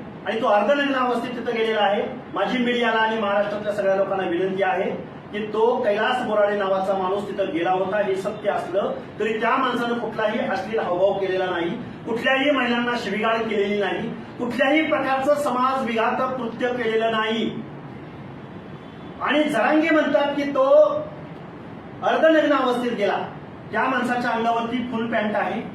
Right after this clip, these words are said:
आता मग जर हा अर्धनग्न अवस्थेत असं जरांगेंना वाटत असेल तर मग खूप विनयानं मी या महाराष्ट्रातल्या व्यवस्थेला विचारतोय की मंदिरामध्ये आपले पुजारी, आपले भक्त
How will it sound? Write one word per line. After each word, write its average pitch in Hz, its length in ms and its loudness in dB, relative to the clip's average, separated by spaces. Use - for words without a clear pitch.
आता 190 220 0
मग 226 260 2
जर 220 180 0
हा 220 300 -2
अर्धनग्न 214 500 -2
अवस्थेत 208 380 -2
असं 214 220 -4
जरांगेंना 190 400 0
वाटत 180 340 -2
असेल - 500 -4
तर 226 140 2
मग 247 240 4
खूप 302 220 4
विनयानं 302 520 4
मी 294 160 4
या 285 100 6
महाराष्ट्रातल्या 269 640 0
व्यवस्थेला 269 380 2
विचारतोय 269 640 2
की 294 80 2
मंदिरामध्ये 285 680 6
आपले 285 340 6
पुजारी, 285 420 4
आपले 277 340 2
भक्त 233 300 2